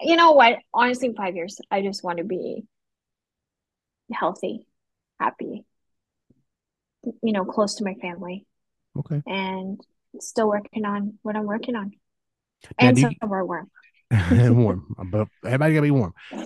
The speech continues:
Speaker 2: Now, do you get to do music full time?
Speaker 1: No, I don't.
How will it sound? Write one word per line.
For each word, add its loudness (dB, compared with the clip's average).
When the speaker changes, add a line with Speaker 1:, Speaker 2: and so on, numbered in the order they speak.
Speaker 2:
Now, 4
do 0
you 2
get 2
to 0
do 4
music 2
full -4
time? -4
Speaker 1:
No, 4
I 4
don't. -4